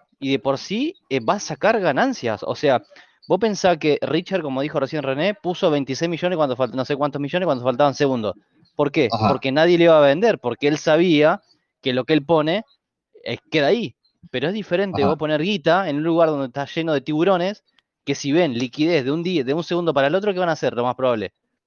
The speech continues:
Speaker 1: saco, aseguro mi ganancia y el resto que se queda ahí cuarenta años. O sea, yo creo que lo, lo más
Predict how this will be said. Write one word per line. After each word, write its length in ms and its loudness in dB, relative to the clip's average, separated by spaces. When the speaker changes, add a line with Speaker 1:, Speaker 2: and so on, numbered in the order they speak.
Speaker 1:
saco, 440 -2
aseguro 540 -2
mi 140 -2
ganancia 460 -2
y 100 0
el 80 0
resto 280 -2
que 80 -8
se 140 -4
queda 140 0
ahí 120 -2
cuarenta 360 0
años. 240 -2
O 80 0
sea, 180 0
yo 140 -4
creo 140 0
que 100 -2
lo, 220 -2
lo 180 -2
más 140 0